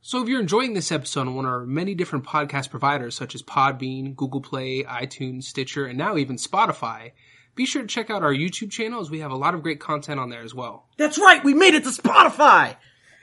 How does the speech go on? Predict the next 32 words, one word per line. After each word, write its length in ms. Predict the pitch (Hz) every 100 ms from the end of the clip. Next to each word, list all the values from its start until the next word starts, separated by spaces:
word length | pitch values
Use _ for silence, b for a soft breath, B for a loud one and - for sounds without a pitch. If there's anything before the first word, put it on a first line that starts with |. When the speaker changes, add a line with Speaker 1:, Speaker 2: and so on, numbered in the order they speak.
| b
Speaker 2:
And 120 | - 247
make 140 | 285
sure 180 | - 254
to 40 |
follow 300 | 175 247 190
us 140 | 170 175
on 160 | 151
Facebook, 560 | 143 - 226 - 226 220 -
Instagram, 540 | 185 - 185 202 196
Twitter, 340 | - 208 220 254 B 185 -
and 120 | 226 -
any 240 | 294 330 285
of 80 |
the 80 | 165
social 340 | 165 208 202 196
media 280 | 185 175
listed 240 | 160 156 151
down 160 | 156
below 320 | 151 185 208 226
so 160 | -
you 100 | 190
can 140 | 180 190
find 260 | 208 202
out 220 | 170 - -
everything 540 | 254 208 160 160 131
that's 180 | 147 143
going 240 | 165 156
on 200 | 147 135
with 100 | 127
Ready 220 | 135 139 131
Comics 280 | 143 135
Roll. 300 | 151 113 -